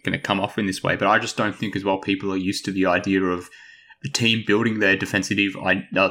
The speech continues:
defensive identity around a perimeter, perimeter-oriented defense. Like,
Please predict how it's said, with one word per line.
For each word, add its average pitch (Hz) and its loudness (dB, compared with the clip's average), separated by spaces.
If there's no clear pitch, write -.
defensive 110 0
identity 98 2
around 95 2
a 92 2
perimeter, 98 0
perimeter-oriented 107 0
defense. 101 0
Like, 90 0